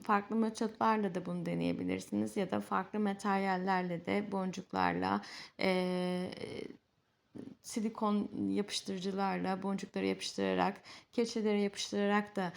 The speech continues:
deneyebilirsiniz. E, bu sizin üreticiliğinize, fikrinize, e, kalmış,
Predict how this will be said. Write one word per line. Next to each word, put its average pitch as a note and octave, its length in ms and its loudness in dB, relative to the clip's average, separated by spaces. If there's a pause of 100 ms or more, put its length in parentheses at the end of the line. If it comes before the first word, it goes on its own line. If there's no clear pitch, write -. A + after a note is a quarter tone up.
(240)
deneyebilirsiniz. F#3 1000 0 (300)
E, G#3 100 0 (200)
bu A#3+ 140 0
sizin C4+ 360 0
üreticiliğinize, G#3+ 920 0
fikrinize, G#3 920 0 (320)
e, F#3+ 340 0
kalmış, G3 640 2